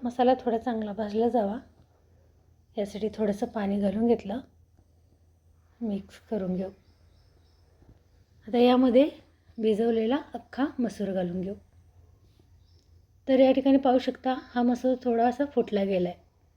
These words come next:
पण जर या ठिकाणी आपण गावरान मसूर वापरला तर तो असं फुटत नाही आणि चवीलाही भारी आणि असे टपोरे दाणे असतात. तर हा मसूर घालून घेऊ भिजवलेला, शिजवलाय पण,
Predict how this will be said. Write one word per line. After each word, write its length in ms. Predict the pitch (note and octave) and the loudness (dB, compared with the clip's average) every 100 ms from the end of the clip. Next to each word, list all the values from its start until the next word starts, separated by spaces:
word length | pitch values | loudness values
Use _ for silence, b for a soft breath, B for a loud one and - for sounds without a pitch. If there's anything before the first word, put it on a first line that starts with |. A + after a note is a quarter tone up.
| _ _ b b b b b _ - | _ _ b b b b b _ -2
पण 320 | B3+ C4 B3+ | 2 4 4
जर 160 | A#3+ C#4 | 6 6
या 160 | C4+ A#3+ | 8 6
ठिकाणी 320 | C4 B3+ B3+ | 2 0 -2
आपण 220 | C4 C4+ | 0 0
गावरान 480 | B3 A3+ A3+ B3 B3+ | 2 2 2 0 -2
मसूर 300 | B3 A#3 B3+ | -4 -2 -2
वापरला 500 | B3 A#3 A#3 A3+ A#3 B3 b b b - | 2 0 0 0 -2 -2 b b b -6
तर 100 | A#3+ | -2
तो 140 | B3+ | 0
असं 140 | B3 C4+ | -2 -4
फुटत 460 | - G#3 G#3+ G#3 | -6 -6 -6 -8
नाही 140 | G#3 G3 | -6 -4
आणि 160 | G3+ A3+ | -4 -2
चवीलाही 460 | A#3+ A3+ A3 A3+ | 2 4 4 0
भारी 320 | G#3+ G3 G3 | 0 -2 -2
आणि 160 | G#3+ A3+ | -4 -6
असे 200 | G#3 C4 C4+ | -2 -2 -2
टपोरे 360 | A#3+ - A3+ A3 | -6 0 2 2
दाणे 280 | G3 F#3 | 0 -4
असतात. 300 | G3+ - - F#3 _ _ _ _ _ _ _ _ _ _ _ _ _ _ _ _ _ _ _ _ _ | -10 -12 -16 -18 _ _ _ _ _ _ _ _ _ _ _ _ _ _ _ _ _ _ _ _ _
तर 120 | A#3 | 2
हा 100 | A#3 B3 - _ _ _ _ _ _ _ _ _ _ | 2 2 -6 _ _ _ _ _ _ _ _ _ _
मसूर 380 | A#3 G#3 - C4 - - _ G#3+ | -6 -4 0 -2 -2 -14 _ -4
घालून 320 | G3 G#3 A3+ | 0 2 4
घेऊ 200 | A3+ C4 - - | 4 2 -2 -4
भिजवलेला, 600 | G#3 G3 G#3 G3+ G3 C4 D#4+ - - | -2 -2 0 -2 0 -2 -4 -12 -8
शिजवलाय 500 | - A3 C4 C4+ A3 | -2 4 6 6 4
पण, 160 | - | -2